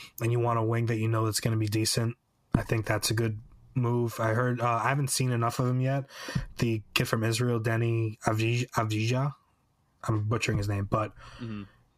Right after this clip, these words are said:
Speaker 1: like, someone like that, I think trading down for that is good. Or even getting Obi, like you said, Obi,
Speaker 2: Mm-hmm.
Speaker 1: that's a tail end guy, depending on what happens. But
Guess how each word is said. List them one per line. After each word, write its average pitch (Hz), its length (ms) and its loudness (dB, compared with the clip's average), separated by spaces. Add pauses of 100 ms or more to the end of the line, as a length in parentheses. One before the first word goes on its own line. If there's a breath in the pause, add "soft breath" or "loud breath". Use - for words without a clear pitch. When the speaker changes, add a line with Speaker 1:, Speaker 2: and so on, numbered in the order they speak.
(320)
Speaker 1:
like, 151 240 0
someone 156 240 0
like 120 160 -2
that, 110 240 0
I 120 100 2
think 127 280 -2 (180)
trading 120 320 2
down 110 200 2
for 110 140 -2
that 104 220 0
is 104 160 -2
good. 113 180 0
Or 127 140 0
even 170 180 0
getting 175 240 0
Obi, 147 300 0
like 113 180 -2
you 120 80 2
said, 127 260 0
Obi, 123 380 0
Speaker 2:
Mm-hmm. - 400 -10
Speaker 1:
that's 120 220 0
a 110 80 2 (720 loud breath)
tail 131 280 2
end 117 220 0
guy, 110 260 2
depending 165 380 0
on 151 80 0
what 120 80 0
happens. 104 460 -2
But 107 320 -2